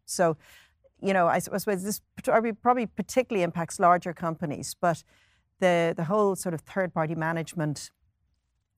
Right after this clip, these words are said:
discussion has evolved very significantly over the last number of years, um, and a lot more thought by companies like ourselves and others going into, well, who supplies things to us? And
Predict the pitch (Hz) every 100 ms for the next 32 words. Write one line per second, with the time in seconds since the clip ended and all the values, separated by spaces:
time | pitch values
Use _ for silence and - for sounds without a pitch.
0 | - - 208 - 220 196 - 143 170 165
1 | 160 170 175 175 156 185 190 185 143 160
2 | 156 - 156 147 143 139 151 147 - 147
3 | 147 156 156 147 139 - _ - - -
4 | 165 165 156 151 147 165 165 156 143 -
5 | 160 170 202 - 160 151 185 170 156 -
6 | - _ _ - 165 156 185 160 147 185
7 | 190 180 160 185 170 156 156 160 156 151
8 | - _ _ 175 165 160 160 156 - 156
9 | - _ _ - 170 _ _ _ - 269
10 | 262 208 196 185 180 - 160 - - 175
11 | 139 - - - 156 147